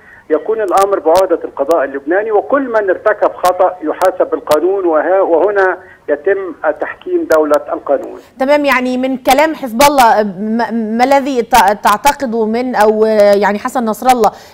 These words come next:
Speaker 2: ما الذي تعتقد إنه، إنه قادم؟ كيف سيكون التصرف؟ هل سيمثل،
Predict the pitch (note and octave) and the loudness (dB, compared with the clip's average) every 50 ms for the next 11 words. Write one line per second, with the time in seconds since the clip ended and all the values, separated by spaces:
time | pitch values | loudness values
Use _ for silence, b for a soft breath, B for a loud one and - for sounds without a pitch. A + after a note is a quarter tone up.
0 | B G#3+ A#3 B3 C4 C4+ B3+ C#4+ C4 - A#3+ A3+ A3+ - D4 D4 - C#4+ B3+ G#3+ | B -2 0 0 2 0 0 0 0 2 0 2 2 0 0 0 0 0 0 0
1 | A3+ A3 A3+ A#3 A#3 A3+ - G#3 A3+ A3+ A3+ A3+ - B3+ A#3 A3 A3+ - B3+ B3+ | 0 0 0 -2 -2 -2 -2 -2 -2 -2 -2 0 0 0 0 0 0 -2 -2 -4
2 | B3 A#3+ - A#3+ A3+ - B3 C#4 C4 - - G#3 - A#3+ A#3 A3 G#3 G#3+ B3 C4 | -4 -4 -6 -6 -4 -4 -6 -6 -6 -6 -6 -2 0 0 0 0 0 -2 -2 -2
3 | - - B3 B3 C4+ D4 - - B3+ A#3+ | 0 0 2 2 0 0 -2 -4 -4 -4